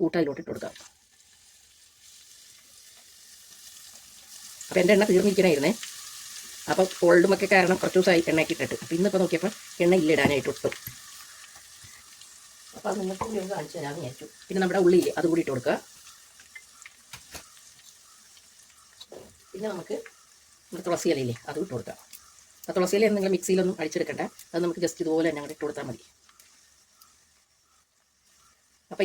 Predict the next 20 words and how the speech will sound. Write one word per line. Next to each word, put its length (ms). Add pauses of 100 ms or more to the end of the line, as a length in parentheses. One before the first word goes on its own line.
ഈ 100
എണ്ണ 140
ഇട്ട് 100
കഴിഞ്ഞാൽ 200
മുടി 160
കറക്കുമെന്നുള്ള 440
കാര്യം 260
നല്ല 360
നൂറ് 180
ശതമാനം 260
ഉറപ്പാട്ടോ. 280 (1300)
സ്ഥിരം 280
ഉപയോഗിച്ച് 380 (200)
കൊണ്ടിരിക്കുന്നതിൻ്റെ 640 (160)
വെളിച്ചത്തിൽ 360
ഞാൻ 120
പറഞ്ഞാണ്, 320
അനുഭവത്തിൻ്റെ 380
വെളിച്ചത്തിൽ 280
പറഞ്ഞാണ് 240